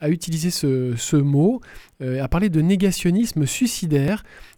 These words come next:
euh, quant à, à ceux qui ne voulaient pas, euh, se faire vacciner. Il ajoutait que : « Je ne saurais m'expliquer ce négationnisme suicidaire, mais aujourd'hui, il faut se faire vacciner.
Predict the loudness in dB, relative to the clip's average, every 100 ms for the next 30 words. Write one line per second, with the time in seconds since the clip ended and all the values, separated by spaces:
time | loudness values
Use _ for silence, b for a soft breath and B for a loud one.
0 | -8 -4 -2 -2 -2 -4 -4 -2 -4 -2
1 | -4 -2 -4 -2 0 0 0 0 0 0
2 | -2 -2 -4 -8 -6 -6 -4 -2 -2 -2
3 | -2 0 2 4 4 2 0 2 2 B
4 | B B B B -14 -4 0 2 4 4
5 | 4 4 2 4 4 2 -2 0 2 2
6 | 2 2 2 2 0 2 0 0 -2 -2
7 | -4 0 0 2 2 2 0 0 0 0
8 | 0 0 0 0 2 0 -2 -2 2 2
9 | 2